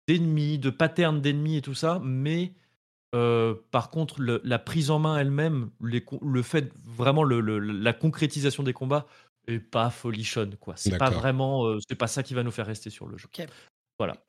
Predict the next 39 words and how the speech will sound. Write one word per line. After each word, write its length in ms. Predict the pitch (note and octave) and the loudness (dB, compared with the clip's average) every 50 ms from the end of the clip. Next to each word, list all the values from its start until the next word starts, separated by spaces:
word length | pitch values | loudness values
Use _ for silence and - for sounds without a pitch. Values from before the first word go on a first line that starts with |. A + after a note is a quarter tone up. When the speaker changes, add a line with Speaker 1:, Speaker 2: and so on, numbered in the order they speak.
| _ _ - - _ _ _ _ _ _ _ - A#2 A2+ | _ _ -20 -20 _ _ _ _ _ _ _ -2 2 4
Speaker 1:
Mais 100 | E3+ D#3+ | 4 6
vraiment, 340 | D3+ D#3 D#3+ F#3 G3+ G3+ | 6 6 6 6 4 2
je, 320 | D3+ - - D3 C3+ B2+ B2 | 2 0 0 2 2 2 2
je, 260 | B2+ B2 C3+ C3 A#2+ | 2 2 2 2 2
je, 240 | A#2+ A#2 B2 A#2+ A2 | 0 0 0 0 -2
je, 180 | G#2+ A2 A#2 A2+ | -2 -6 -6 -4
ça 160 | - C3+ A#2+ | 0 0 0
me 80 | A#2 A#2 | 0 0
fait 160 | - C3+ C3 | 0 -2 0
presque 320 | - - E3+ E3 - - | 2 0 0 0 -2 -4
de 80 | C3 B2 | -2 -2
la 80 | B2+ B2 | -2 0
peine 180 | - D#3+ C#3+ | 0 -2 -2
de 100 | B2 A#2 | -2 -4
finir 400 | A2+ - - C3+ C3 C#3 C#3+ A#2+ | -6 -6 -6 -6 -4 -2 -2 0
là-dessus 340 | G#2 B2+ C3 - - - E3+ C#3+ | 0 0 0 0 0 -4 -4 -4
sur 100 | D3+ - | -2 -2
cette 200 | C3+ B2+ - - | -2 -2 0 2
note 120 | C#3 B2+ | 4 4
Speaker 2:
Ouais. 160 | C3 C#3 C#3 | 6 6 6
Speaker 1:
un 20 | A#2 | 4
peu 60 | - | 2
plus 120 | - B2 | 0 -2
négative. 680 | B2 A2+ G#2+ A2+ - E3+ C#3+ C#3+ G3 - D3+ C4 C4 - | -2 -2 0 2 2 0 0 0 0 2 2 2 4 4
Speaker 2:
<laughs> 0 | - | 4
Speaker 1:
Tout, 180 | D#4 F#3+ F3+ F4 D4 - - F#4+ F#4 - - G4 G4 | 4 4 4 4 2 4 2 2 2 2 0 0 2
tout 60 | - | 4
le, 280 | E3+ D#3 D#3 D3+ C#3+ C3+ C#3 - | 4 6 6 6 6 4 2 2
tout 120 | - G3 | 2 4
le 140 | F3 D#3 D3+ | 6 6 6
reste 320 | C#3+ E3 F#3+ F#3 F#3 - | 6 6 4 4 4 2
est 80 | D3+ C#3+ | 2 4
merveilleux, 480 | D3 D3 D3 D3 D#3+ F3+ F#3+ G#3 G3 | 4 4 4 4 4 6 6 4 4
quoi. 140 | F3 - C3+ | 4 2 0
C'est 140 | B2 - C3+ | 0 0 0
vraiment, 500 | A#2+ B2 A#2+ B2 C#3 D#3 E3+ D#3+ C#3+ A#2+ | 2 2 4 4 4 4 4 4 4 4
euh, 80 | A2+ A#2 | 4 4
ouais, 240 | C#3+ F#3+ F#3 E3+ | 4 4 4 2
c'est, 340 | C3+ - - B2 A#2 G#2+ G#2 | 2 -2 -4 -4 -4 -4 -6